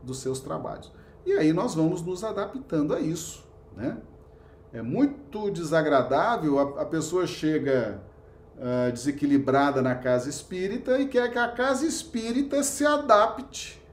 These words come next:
aos desequilíbrios dela, né? "Quem quiser que me acolha, quem quiser que seja caridoso comigo."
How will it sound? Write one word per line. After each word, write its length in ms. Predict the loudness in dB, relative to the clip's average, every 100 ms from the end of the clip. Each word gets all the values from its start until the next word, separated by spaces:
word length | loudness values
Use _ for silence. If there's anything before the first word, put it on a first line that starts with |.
| -14
aos 280 | -4 -2 -2
desequilíbrios 800 | -4 -4 -4 -4 -4 -6 -6 -4
dela, 560 | 0 2 2 0 -4 -12 -20 -20 -14
né? 260 | -8 -8 -8 -14 -20 -20 -20 -20 -20 -8
"Quem 240 | 0 0
quiser 840 | 0 -2 -2 6 8 10 8 0 -4
que 140 | -4
me 160 | -2 -2
acolha, 1040 | -2 -4 0 10 12 12 8 4 2 -2
quem 160 | -8 -10
quiser 560 | -8 -8 0 2 2 0
que 100 | -4
seja 320 | -2 0 0
caridoso 640 | -2 -4 0 4 4 4
comigo." 340 | -2 -4 -6